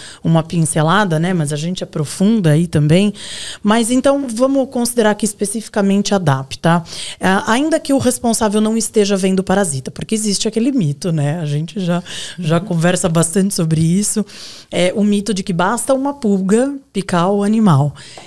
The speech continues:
Speaker 1: Isso procede? Como que é? Eu acho que é bacana desmistificar isso, porque, como eu comentei, não é só veterinário que vai assistir, e, e é importante, porque quando a gente fala das doenças alérgicas, o, acho que o primeiro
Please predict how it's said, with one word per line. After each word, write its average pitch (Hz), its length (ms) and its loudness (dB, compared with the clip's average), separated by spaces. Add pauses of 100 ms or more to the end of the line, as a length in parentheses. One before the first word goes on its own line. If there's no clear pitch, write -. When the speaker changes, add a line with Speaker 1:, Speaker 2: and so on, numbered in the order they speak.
(160)
Speaker 1:
Isso 202 220 -4
procede? 214 760 0
Como 175 320 -4
que - 160 -2
é? 190 360 2
Eu 180 120 2
acho 175 160 -2
que - 60 -6
é 175 40 -2
bacana 220 420 0
desmistificar 170 840 0
isso, 180 200 -2
porque, 180 420 -2 (400)
como 170 160 0
eu 175 60 2
comentei, 190 400 0
não 170 160 4
é 165 60 4
só 185 120 0
veterinário 165 560 4
que 185 120 0
vai 151 160 4
assistir, 196 560 0 (380)
e, 185 380 0
e 196 60 6
é 202 60 4
importante, 208 520 0
porque 190 280 0
quando 202 180 2
a 202 40 2
gente 180 220 -2
fala 233 360 0
das 226 180 0
doenças 185 340 0
alérgicas, 170 600 0
o, 175 100 2 (360)
acho 156 200 0
que - 80 -6
o - 20 0
primeiro 180 520 4